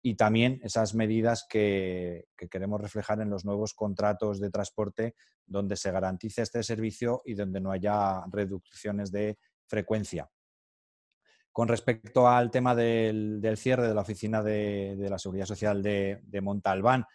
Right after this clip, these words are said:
y de los, eh, pueblos adyacentes, como decía,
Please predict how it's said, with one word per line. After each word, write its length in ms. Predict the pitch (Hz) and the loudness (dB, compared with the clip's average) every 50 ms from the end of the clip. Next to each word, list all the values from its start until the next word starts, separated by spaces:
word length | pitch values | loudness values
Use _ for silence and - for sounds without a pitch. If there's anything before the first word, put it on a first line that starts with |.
| _ _ _ _ | _ _ _ _
y 140 | - 113 101 | -8 -6 -4
de 120 | 92 95 | -2 -2
los, 440 | 95 95 92 87 - - - - - - 87 | -2 -2 -4 -4 -6 -8 -10 -12 -14 -16 -18
eh, 120 | 85 80 _ | -18 -14 _
pueblos 420 | - 101 95 101 101 - - - _ _ _ _ _ - | -6 -4 -2 -2 -4 -6 -8 -12 _ _ _ _ _ -6
adyacentes, 840 | 104 104 104 107 98 - 123 123 123 123 127 117 143 151 156 - - _ _ _ _ | -2 0 0 0 0 2 0 2 2 2 0 2 2 0 0 -2 -6 _ _ _ _
como 240 | - 107 104 104 107 | -8 -4 -2 0 0
decía, 400 | 107 101 - 120 113 101 - | 0 2 4 4 4 4 2